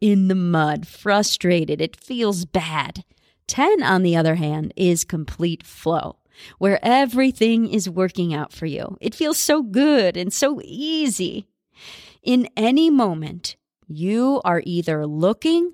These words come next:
walking, or running in one direction or the other, towards resistance or towards flow. And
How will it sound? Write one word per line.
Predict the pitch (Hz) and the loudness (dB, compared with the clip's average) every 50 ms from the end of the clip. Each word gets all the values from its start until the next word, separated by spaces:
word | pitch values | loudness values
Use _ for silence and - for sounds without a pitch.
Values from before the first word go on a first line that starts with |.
| _ _ - | _ _ -4
walking, | 170 180 190 196 220 226 220 - 302 302 302 294 | 0 2 2 2 2 0 0 2 2 4 4 2
or | - - 214 202 202 190 180 | 2 2 2 2 4 2 2
running | 170 175 175 185 202 208 220 233 247 233 202 185 185 180 | 0 -2 0 0 2 2 4 4 4 4 2 2 0 -2
in | - 214 214 220 220 202 180 180 180 | 0 0 0 0 0 -2 -4 -6 -2
one | 202 233 269 311 330 320 330 320 | 0 2 2 4 4 4 4 4
direction | 339 320 294 247 220 208 214 - - - 226 220 208 - | 4 4 2 2 2 0 0 0 0 0 2 0 0 -2
or | - 240 220 233 247 | -2 0 2 2 2
the | 190 240 226 - | 2 0 -2 -2
other, | - 202 196 160 170 131 160 - _ _ _ _ | -2 -2 -2 -2 -2 -6 -8 -10 _ _ _ _
towards | - - - 185 190 175 175 | -12 -4 -2 -2 -2 -2 -2
resistance | 170 175 170 160 165 185 226 - - - 349 381 415 403 - - - - _ - - - - - - _ | -2 -2 -2 -2 -2 -2 -2 -2 0 2 2 2 2 0 -2 -2 -4 -6 _ -20 -20 -20 -20 -20 -12 _
or | - 247 254 262 262 269 | -2 2 2 4 2 2
towards | 262 - - 226 226 233 233 - - | 0 -4 -2 0 2 0 0 -2 -6
flow. | - _ - - 214 220 208 190 151 - _ _ _ _ _ _ _ _ _ _ _ _ - | -14 _ -8 -2 0 2 2 2 0 -4 _ _ _ _ _ _ _ _ _ _ _ _ -6
And | 180 190 208 247 294 330 349 | -4 -2 0 0 0 0 -2